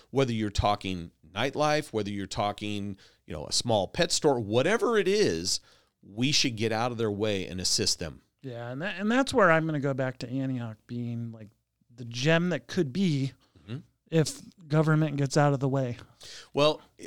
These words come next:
Speaker 1: my goal, again, is to bring this to a county level, a much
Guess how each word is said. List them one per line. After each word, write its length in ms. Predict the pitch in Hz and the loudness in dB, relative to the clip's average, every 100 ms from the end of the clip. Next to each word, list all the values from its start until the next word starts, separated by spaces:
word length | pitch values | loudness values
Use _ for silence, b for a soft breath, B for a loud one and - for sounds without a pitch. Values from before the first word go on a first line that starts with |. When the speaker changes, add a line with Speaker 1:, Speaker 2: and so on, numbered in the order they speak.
| - | -10
Speaker 1:
my 300 | 160 151 143 | -4 2 2
goal, 560 | 131 120 160 139 120 120 | 2 4 6 6 4 0
again, 580 | 110 98 147 120 107 - | -4 -4 0 0 -2 -4
is 400 | 120 117 113 - | -4 -2 0 0
to 420 | - 113 110 104 98 b b b | 0 -2 -2 -2 -6 b b b
bring 300 | - 120 127 | -4 -2 -2
this 500 | 113 113 - - - - _ _ _ _ _ - | -2 0 2 2 0 -6 _ _ _ _ _ -8
to 120 | 139 | -6
a 40 | 110 | -4
county 420 | - 131 117 92 | 0 2 2 -2
level, 360 | 90 78 76 - | -4 -6 -10 -12
a 80 | 92 | -8
much 500 | 101 101 - - | -6 -4 -4 -6